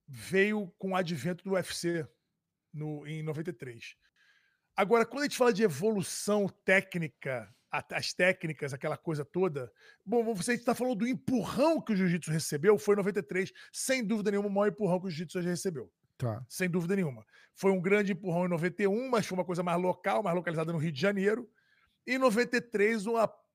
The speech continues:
Speaker 1: puta do empurrão que foi o U F C, que aí o, o, o, isso atingiu o, o mundo, né? O mundo
Speaker 2: Sim.
Speaker 1: queria fazer jiu-jitsu.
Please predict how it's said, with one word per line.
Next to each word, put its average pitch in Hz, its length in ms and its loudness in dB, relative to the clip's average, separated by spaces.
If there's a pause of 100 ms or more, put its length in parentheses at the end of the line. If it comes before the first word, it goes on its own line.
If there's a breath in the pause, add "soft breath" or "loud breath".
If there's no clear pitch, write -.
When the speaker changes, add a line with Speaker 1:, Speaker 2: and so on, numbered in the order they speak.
Speaker 1:
puta 247 280 0
do 226 80 2
empurrão 190 420 2
que - 80 -12
foi 208 140 4
o 208 60 4
U 208 40 4
F 202 180 0
C, 185 240 0
que 190 120 -2
aí 190 120 0
o, 202 80 -2 (300)
o, 185 260 -4
o, - 60 -8 (320 loud breath)
isso 190 240 0
atingiu 190 720 -2 (640 soft breath)
o, 190 80 -2
o 220 240 0
mundo, 214 500 0 (220)
né? 147 140 -6
O 170 80 -6
mundo 247 320 2
Speaker 2:
Sim. 151 80 4
Speaker 1:
queria 220 160 4
fazer 202 240 0
jiu-jitsu. 160 500 -6